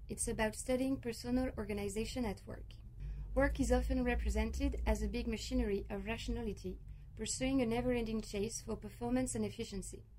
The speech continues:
It can even colonize people's intimacy, leaving them with little room for personal action.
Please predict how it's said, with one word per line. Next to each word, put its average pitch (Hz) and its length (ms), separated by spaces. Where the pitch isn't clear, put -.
It 220 140
can 247 260
even 277 280
colonize 254 520
people's 240 380
intimacy, 226 640
leaving 233 340
them 220 340
with 208 180
little 240 240
room 202 240
for 220 160
personal 214 420
action. - 300